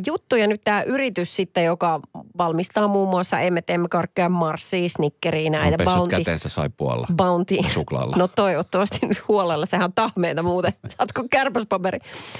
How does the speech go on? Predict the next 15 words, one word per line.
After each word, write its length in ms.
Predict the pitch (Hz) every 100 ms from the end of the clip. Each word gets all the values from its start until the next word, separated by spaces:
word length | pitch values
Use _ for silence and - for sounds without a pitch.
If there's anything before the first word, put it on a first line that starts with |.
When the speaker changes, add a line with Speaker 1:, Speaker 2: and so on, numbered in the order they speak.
| - - - -
Speaker 1:
Mä 100 | 185
sanon 160 | 175
sakot. 580 | 160 - 143 190 - - _ -
Siis 240 | - 160 - - - 110 -
heitä 260 | 175 160 254
on 40 |
niinku 100 | 214 226
työnantajana 1120 | 240 220 - - 156 - 190 180 170 156 160
sakotettu. 680 | 185 165 170 156 - 156 - - - - - 214 180 180
Työturvallisuusviranomainen 1040 | 180 170 160 170 160 175 165 156 156 151 151
määräsi 380 | 151 156 156
melkein 300 | 165 156 165
viidentoistatuhannen 760 | 165 160 - - - 196 180 185
euron 240 | 175 180
sakot. 380 | 185 240 - 175